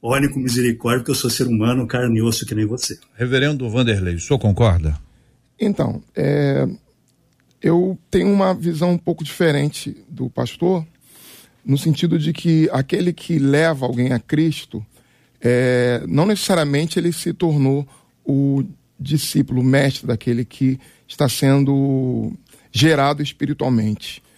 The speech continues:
Speaker 3: É, é claro que a gente sabe que a ação de conversão não, não diz respeito a nós. Nós não,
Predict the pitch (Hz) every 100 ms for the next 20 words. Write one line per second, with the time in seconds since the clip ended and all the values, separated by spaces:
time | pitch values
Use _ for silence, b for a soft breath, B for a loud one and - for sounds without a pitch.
0 | b b - 120 120 120 120 131 170 170
1 | 185 127 - 139 127 127 135 135 - 147
2 | 151 117 - - 131 - - 123 123 -
3 | - 190 165 b b b b _ 110 120
4 | 131 - 165 185 160 139 - - 165 170
5 | - _ _ _ - 139 156 160 - 139
6 | 160 143 143 139 - 156 160 151 139 131
7 | 139 120 110 - 127 139 131 139 147